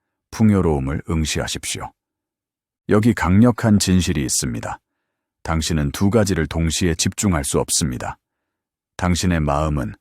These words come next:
한 번에 한 가지, 주파수만 방송할 수 있습니다. 당신이 두려움에 집중하는 순간, 당신은 믿음에 집중할 수 없습니다. 당신이 부족함을 응시하는 순간, 당신은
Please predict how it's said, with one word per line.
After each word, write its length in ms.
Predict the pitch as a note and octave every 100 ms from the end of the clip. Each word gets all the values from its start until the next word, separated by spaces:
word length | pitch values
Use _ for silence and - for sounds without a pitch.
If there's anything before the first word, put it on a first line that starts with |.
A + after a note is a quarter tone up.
| _ _
한 240 | - F#2+ F2+
번에 260 | F2+ E2
한 240 | D2 G2 F#2+
가지, 360 | C#2+ B1 A#1+ - _ _ -
주파수만 800 | G#2 F2+ A#2+ A2 G2+ D#2 C2 -
방송할 480 | F2 F2+ F2 D2+ C#2+
수 120 | D#2+
있습니다. 520 | - C#2+ A#1 - - _ _ _ _ _ _ _ _
당신이 460 | F2+ F2 E2+ E2 D2
두려움에 500 | F#2+ G#2+ G2+ F2+ E2
집중하는 640 | - F#2+ - F#2+ D2+ C2
순간, 440 | - D2+ B1+ A1+ - _ _ _ _ -
당신은 480 | D#2 D2 E2+ F#2 F#2 - _ _ -
믿음에 440 | G#2 A2 G2+ E2
집중할 500 | - E2+ - E2 C#2+
수 160 | - B1+
없습니다. 580 | - C#2+ A1+ - - _ _ _ _ _ _ _ _ -
당신이 420 | E2 E2 E2 D2
부족함을 640 | - F2+ F#2 - E2 C#2
응시하는 540 | B1+ F2+ E2 E2+ C2 A#1+
순간, 460 | - C2 B1+ A1 - _ _ _ _ _
당신은 460 | - D2 D2 C2